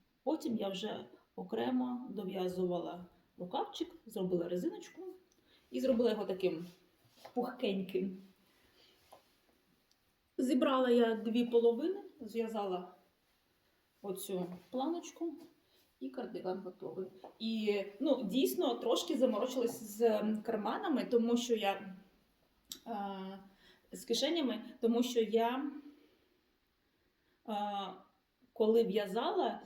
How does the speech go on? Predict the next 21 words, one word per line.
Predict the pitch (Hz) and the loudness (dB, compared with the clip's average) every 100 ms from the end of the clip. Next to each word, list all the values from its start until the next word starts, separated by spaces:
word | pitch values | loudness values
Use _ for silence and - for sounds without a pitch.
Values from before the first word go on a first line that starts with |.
| - _ | -18 _
я | 202 196 | -2 0
відходила, | 180 - - 185 226 285 381 - - - | -2 -4 2 4 6 4 0 -4 -18 -10
пров'язувала | - 220 233 226 208 196 196 | 0 4 6 4 0 -4 -2
частинку, | 220 - 247 220 185 180 175 - - _ _ _ _ _ _ - 302 - | -4 -2 4 4 4 -2 -2 -6 -14 _ _ _ _ _ _ -16 -14 -6
а, | - 196 196 190 190 190 190 - | -4 -2 -4 -6 -6 -8 -10 -6
квадрата, | 214 214 185 170 - 302 - - _ _ - | 0 2 2 0 -2 -6 -10 -20 _ _ 2
потім | 233 226 | 2 4
поверталася | 220 214 214 214 | 2 2 0 -2
до | 185 | -2
кардигану, | 185 185 185 226 359 | -2 0 2 0 0
в'язала | 285 214 262 | 0 2 2
далі. | 220 175 170 - - - | 2 0 0 -6 -16 -14
Потім, | - 226 233 | -4 0 4
коли | 233 226 | 8 8
мінявся | 233 233 220 - | 6 -2 -2 2
колір... | - 254 214 208 - - _ _ _ _ _ _ _ - - | 6 8 6 4 -8 -20 _ _ _ _ _ _ _ -16 -4
Знову | 240 226 247 220 | 0 4 6 6
я | 208 202 196 | 4 2 0
пров'язала | 202 202 185 190 | -2 -2 -2 -2
частину | 185 190 - 196 180 175 - - - | -2 -4 -2 0 0 -2 -10 -20 -4
квадрата. | 185 180 156 - 277 | -2 0 -2 -2 -4